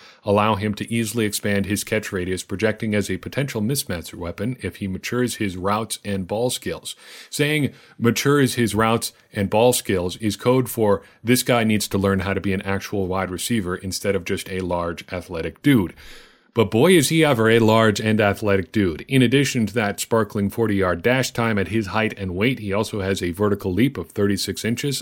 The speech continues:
Not too bad. I bet he can dunk. And a broad jump of more than ten feet. And to top it all off, he figured out how to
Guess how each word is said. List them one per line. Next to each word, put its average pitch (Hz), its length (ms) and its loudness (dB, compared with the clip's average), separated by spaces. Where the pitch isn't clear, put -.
Not 92 340 -8
too 98 100 -4
bad. 95 300 -2
I 107 80 -2
bet 85 160 -4
he 98 100 -10
can 87 180 -10
dunk. 110 300 -2
And 160 180 4
a 151 60 6
broad 135 320 4
jump 104 320 0
of 107 160 -4
more 95 280 0
than 98 180 -2
ten 92 300 -6
feet. - 320 -2
And 110 460 2
to 131 100 0
top 160 240 2
it 139 80 4
all 113 220 6
off, 117 320 2
he 147 160 0
figured 147 260 0
out 135 200 4
how 123 180 0
to 117 200 -8